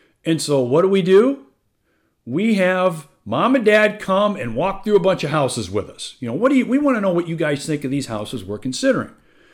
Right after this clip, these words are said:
Worst idea ever. If any of you have ever done this, I mean, it's just, it's just not good.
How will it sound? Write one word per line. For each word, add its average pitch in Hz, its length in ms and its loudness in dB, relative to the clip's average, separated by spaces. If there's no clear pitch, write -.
Worst 185 680 2
idea 143 840 4
ever. 123 520 -2
If 127 200 -8
any 240 220 6
of 214 80 2
you 190 80 4
have 165 120 4
ever 143 180 4
done 113 340 -2
this, - 520 -14
I 147 140 0
mean, 131 760 2
it's 147 220 0
just, 143 300 0
it's 151 160 -2
just - 300 -6
not 123 320 0
good. 98 260 -10